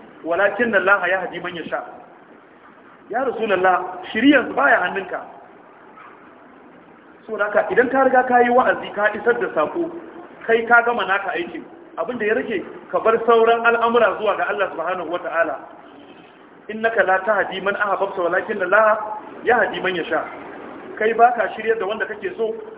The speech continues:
sai dai Allah Ta'ala shi ke shiryar da wanda ya ga dama. Saboda haka, ka kwantar da hankalinka, ka ci gaba da kiran mutane. "Fa zakkir, inna ma anta muzakkir, lasta alaihim bi musaitir." Ka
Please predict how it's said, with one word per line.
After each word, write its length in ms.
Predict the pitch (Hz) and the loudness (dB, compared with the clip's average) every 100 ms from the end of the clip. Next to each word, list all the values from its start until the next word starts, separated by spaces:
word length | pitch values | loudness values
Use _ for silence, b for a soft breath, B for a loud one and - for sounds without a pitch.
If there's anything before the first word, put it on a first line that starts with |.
| - - | -20 -8
sai 120 | 214 | -4
dai 100 | 220 220 | 0 0
Allah 200 | 233 208 | 2 0
Ta'ala 320 | - 202 202 196 | 0 -2 -4 -6
shi 120 | 233 | -8
ke 160 | 247 208 180 | -6 -6 -6
shiryar 260 | 220 226 | -4 -2
da 80 | 196 | 0
wanda 240 | 185 233 190 | -2 -2 -4
ya 80 | |
ga 100 | 170 | -4
dama. 300 | 170 170 165 160 - - - - - - - - - - - | 0 0 0 -4 -8 -16 -20 -20 -20 -20 -20 -20 -20 -20 -8
Saboda 220 | 220 202 | -4 -2
haka, 160 | 208 202 | -2 -2
ka 120 | 180 | -2
kwantar 380 | - 262 254 247 | 2 2 2 2
da 80 | 214 | 2
hankalinka, 680 | 220 214 196 214 220 208 208 - - - - - | 0 -2 -4 0 0 0 0 -8 -14 -16 -20 -10
ka 100 | 196 | -8
ci 100 | 262 | -2
gaba 200 | 220 214 | -2 0
da 80 | 185 | 0
kiran 320 | - 240 - | 2 2 0
mutane. 400 | 202 180 147 143 - - - - | -2 0 -2 -6 -12 -18 -20 -8
"Fa 100 | - 180 | -6 0
zakkir, 420 | 269 277 254 233 | 0 2 0 0
inna 180 | 240 233 | 0 0
ma 120 | 196 208 | 2 2
anta 200 | 214 202 | 0 -4
muzakkir, 540 | 175 165 240 254 254 - - - - - | -4 -2 -2 -2 -2 -4 -14 -18 -14 -4
lasta 280 | 226 247 226 185 | -2 2 2 2
alaihim 380 | 185 220 208 170 | 0 -2 -4 -6
bi 80 | |
musaitir." 480 | 160 160 190 190 160 - - - - - - - | -8 -4 -4 -4 -6 -10 -14 -20 -20 -20 -20 -10
Ka 80 | - | -6